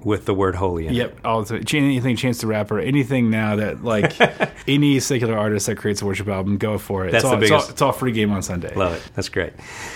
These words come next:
Speaker 1: So h-, h-, here's a, a, another aspect to this, 'cause, um, I think a lot of times, um, Ben, what I, what I see in churches, it's, it's in-, really interesting because I get to see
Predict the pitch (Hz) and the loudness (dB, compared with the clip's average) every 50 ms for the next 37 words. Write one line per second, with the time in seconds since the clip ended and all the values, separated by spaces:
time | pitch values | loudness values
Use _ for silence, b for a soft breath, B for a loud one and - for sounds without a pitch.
0 | B B B B B B - - 165 160 165 151 151 - - - - 156 - - | B B B B B B 2 6 6 6 6 4 0 -10 -18 -12 -12 -10 -8 -6
1 | 180 - - 165 196 233 233 - - - - - 147 151 151 - 160 - - 156 | -8 -4 0 0 2 2 2 0 0 -4 -4 -2 -2 -2 -2 -2 -4 0 2 4
2 | 151 151 147 143 - - 120 117 113 - - - 117 - - - 117 104 107 101 | 4 6 6 4 4 6 4 4 4 2 2 0 0 0 0 -2 0 2 2 2
3 | - - - 127 120 104 - - - 143 123 120 117 123 - - 139 135 - 208 | 0 0 0 0 0 0 -2 -2 0 2 4 4 2 2 0 0 0 0 2 2
4 | 196 180 139 131 120 120 123 120 - 117 107 107 107 107 101 101 98 - - - | 2 4 6 6 6 6 4 2 2 2 2 2 2 2 0 0 -2 -4 -6 -2
5 | 107 104 104 107 104 101 101 104 101 98 104 - - - - - - - - - | 0 0 2 2 0 0 0 0 -2 -2 -4 -6 -10 -16 -20 -20 -20 -20 -20 -20
6 | - - - - - - - - - - 143 - - 117 117 120 113 110 107 110 | -20 -20 -20 -20 -20 -20 -20 -16 -12 -10 -8 -6 -4 0 2 2 4 4 2 2
7 | - - 123 123 127 135 139 139 135 - - 127 123 123 120 113 - - - - | 2 2 4 4 6 6 4 4 2 0 2 2 4 4 4 2 2 0 2 4
8 | 127 127 127 131 127 127 113 107 101 - - 123 113 107 - 120 104 98 - - | 4 6 6 4 4 4 2 2 2 2 2 2 2 2 4 2 2 2 0 -2
9 | - - - - - 147 135 - - - - 147 156 170 151 170 196 196 196 160 | -4 -4 -4 -2 -2 -2 -2 -2 -4 -2 0 0 2 2 4 4 4 4 4 4
10 | 135 127 131 123 110 101 - - 107 110 104 - - 113 104 - - 120 131 139 | 4 4 4 4 4 2 2 0 0 0 0 2 2 0 0 2 2 2 4 4
11 | 147 143 - 135 - - - 127 117 117 117 113 113 - | 2 2 2 0 0 0 0 2 4 4 4 2 0 -4